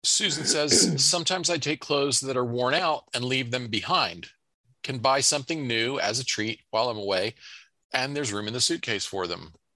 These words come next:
Speaker 2: I've heard other people say that, like, they, they take their old underwear and then they throw it away.
Speaker 1: Right.
Speaker 2: <laughs> Okay. I, and I guess the idea is that then you just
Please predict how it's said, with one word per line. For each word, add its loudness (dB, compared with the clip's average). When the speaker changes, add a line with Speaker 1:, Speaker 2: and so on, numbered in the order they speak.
Speaker 2:
I've 2
heard 8
other 6
people 6
say 4
that, 2
like, 0
they, 0
they 2
take 0
their 4
old 2
underwear 4
and 2
then 2
they 4
throw 0
it 4
away. 4
Speaker 1:
Right. 2
Speaker 2:
<laughs> -20
Okay. 2
I, 2
and 4
I 6
guess 2
the 6
idea 4
is 4
that 0
then 6
you 0
just 0